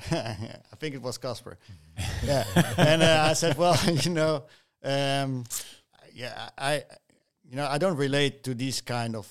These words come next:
Speaker 1: uh, N F Ts or, or to this kind of art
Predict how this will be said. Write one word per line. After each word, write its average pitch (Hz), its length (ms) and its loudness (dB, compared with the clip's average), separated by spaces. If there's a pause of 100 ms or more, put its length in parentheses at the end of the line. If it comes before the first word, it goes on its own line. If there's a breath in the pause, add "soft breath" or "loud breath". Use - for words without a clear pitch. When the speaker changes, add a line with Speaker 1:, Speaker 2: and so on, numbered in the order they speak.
(120)
Speaker 1:
uh, 101 340 -6
N 104 120 -8
F 101 120 -12
Ts 110 240 -10
or, 101 180 -10
or 90 100 -12
to - 120 -12
this 107 220 -6
kind 107 200 -6
of 98 160 -14
art 98 400 -8